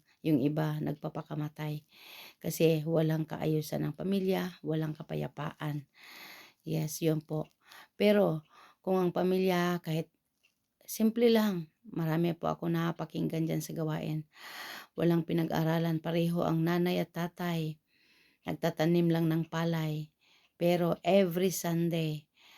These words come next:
nagkakaisa po sila buong mag-anak pupunta ng simbahan. Inuuna po nila ang gawa-, ang simbahan at gawain ng Panginoon. Magugulat ka na lang.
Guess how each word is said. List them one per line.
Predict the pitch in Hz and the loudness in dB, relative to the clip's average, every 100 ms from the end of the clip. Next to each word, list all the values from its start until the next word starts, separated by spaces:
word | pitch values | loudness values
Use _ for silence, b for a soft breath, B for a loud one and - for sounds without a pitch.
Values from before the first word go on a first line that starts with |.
| B - | B -6
nagkakaisa | 165 160 156 175 160 - 165 | -6 -4 -4 -2 0 0 -6
po | - | -4
sila | 165 165 165 | -6 -2 -2
buong | 156 160 160 160 160 | 0 0 2 2 0
mag-anak | - 160 165 170 - - | -2 -2 0 -2 -4 -8
pupunta | 196 190 170 165 165 | -6 -4 -4 -4 -4
ng | 156 | -6
simbahan. | 160 165 156 160 151 160 156 151 B B B B - | -6 -4 -4 -4 -6 -6 -6 -6 B B B B -4
Inuuna | 175 170 165 170 165 | 0 2 2 0 0
po | - | -2
nila | 160 165 160 160 | -2 0 0 -2
ang | 160 160 | -2 0
gawa-, | 160 160 - | 0 -2 -4
ang | 160 160 - | -4 -4 -4
simbahan | - 160 160 165 156 | -6 -2 0 0 -2
at | - | -4
gawain | 160 160 147 156 | -2 0 0 -2
ng | 156 | -4
Panginoon. | 156 156 160 156 156 156 B B B B B B B - | -4 -4 -2 -2 -2 -4 B B B B B B B -4
Magugulat | 175 160 156 170 160 165 - | 2 2 2 2 2 0 -4
ka | |
na | 160 156 | -2 0
lang. | 156 156 151 | -2 -2 -6